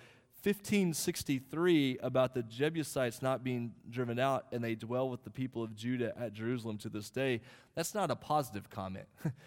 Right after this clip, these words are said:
That's an idea that these people are gonna be a thorn in your side. They're gonna continue to cause trouble.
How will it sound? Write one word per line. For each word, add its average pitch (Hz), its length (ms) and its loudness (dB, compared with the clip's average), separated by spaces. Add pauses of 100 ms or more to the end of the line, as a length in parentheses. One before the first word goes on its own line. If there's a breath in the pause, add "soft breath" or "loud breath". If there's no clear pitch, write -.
(220 loud breath)
That's 156 200 2
an 170 100 0
idea 139 320 4
that 127 220 2
these 139 160 0
people 139 240 0
are 123 40 -2
gonna 120 160 -2
be 120 140 2
a 113 80 2
thorn 131 540 0
in 117 180 -4
your 107 80 -4
side. 117 380 0
They're 107 80 -2
gonna 117 160 -4
continue 127 380 -4
to 113 100 -2
cause 110 340 -4
trouble. 117 420 -2